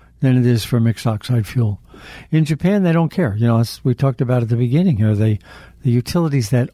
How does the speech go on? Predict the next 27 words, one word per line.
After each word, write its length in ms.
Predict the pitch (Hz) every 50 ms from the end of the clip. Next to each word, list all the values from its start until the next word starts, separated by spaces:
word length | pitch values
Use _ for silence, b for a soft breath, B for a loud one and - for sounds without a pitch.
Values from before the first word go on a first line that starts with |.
| _ -
own 400 | 151 143 151 156 160 156 151 139
these 240 | 131 131 123 107 -
power 340 | - 123 131 139 139 123
plants 440 | - - 127 113 110 110 110 - - - B B B B B B B B
have 200 | B 131 127 120
control 460 | - 139 120 - - 131 123 120 117 117
over 180 | 117 107 110
the 100 | 107 107
rates. 380 | 104 110 107 110 117 - - - B B B B B B B B B
So 200 | - 143 131 117
they're 160 | 120 120 113
paying 720 | - _ - - - 143 143 147 151 151 151 143 135 123
more 580 | 123 131 143 151 147 139 127 120 113 113 107 - b b b b b b b
for 180 | - - 131
this 160 | 117 120 110
plutonium 600 | - - 123 - - 143 147 147 135 123 110 104
fuel. 400 | - - - 113 104 101 101 - b b b b b b b b - - - 370 370 320
In 140 | 190 143
America, 420 | 143 147 160 175 165 147 - 143 131
not 360 | 120 127 127 123 127 127 117
a 40 | 113
power 320 | - 123 123 120 117 120
plant 520 | 107 - - 127 117 113 113 107 - - -
in 100 | 110 104
the 80 | 113
country 580 | - - - - 160 165 - - - 120 107 104
uses 720 | 101 107 107 107 98 - - 117 104 98 87 - -